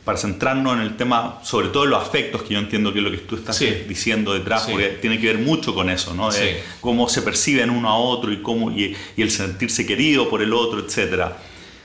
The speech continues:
Speaker 1: ¿Cómo enfrentas eso cuando ya tú ves que el, que el conflicto está empezando a, a aparecer?
Speaker 2: Bueno, ahí, ahí entran personas como tú,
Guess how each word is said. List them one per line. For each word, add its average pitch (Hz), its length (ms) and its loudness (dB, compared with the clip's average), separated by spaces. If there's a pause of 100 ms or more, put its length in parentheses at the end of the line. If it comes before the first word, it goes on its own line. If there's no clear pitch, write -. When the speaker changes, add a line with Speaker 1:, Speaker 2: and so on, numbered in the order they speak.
(260)
Speaker 1:
¿Cómo 202 200 0
enfrentas 170 680 -2
eso 82 240 -2
cuando 92 220 0
ya 120 480 0 (100)
tú 107 120 0
ves 117 140 0
que - 120 -4
el, - 200 -4
que - 80 -2
el 87 80 -2
conflicto 113 480 -4
está - 160 -6
empezando 113 640 -2
a, 101 260 2
a - 220 -4
aparecer? 87 400 0
Speaker 2:
Bueno, 170 160 4
ahí, 185 260 2
ahí 208 440 2
entran 202 360 0
personas 175 440 0
como 135 380 -2
tú, 214 400 2